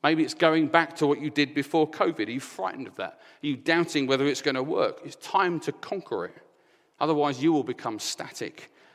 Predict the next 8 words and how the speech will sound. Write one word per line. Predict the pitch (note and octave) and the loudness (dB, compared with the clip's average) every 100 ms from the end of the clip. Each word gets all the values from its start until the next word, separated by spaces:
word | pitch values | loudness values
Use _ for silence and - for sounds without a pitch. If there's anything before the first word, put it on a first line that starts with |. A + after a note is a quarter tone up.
| - | -10
and | A2 G2+ | -8 -8
stale | - - D3+ B2+ G2+ G2+ | -10 -4 -4 -2 -4 -6
in | G#2+ | -8
your | G#2+ | -10
faith | - B2+ A#2+ A2 - | -2 0 0 -4 -12
and | B2 B2 | -10 -4
your | A#2+ | -4
life | A#2+ A#2+ G2+ - | -2 -4 -4 -14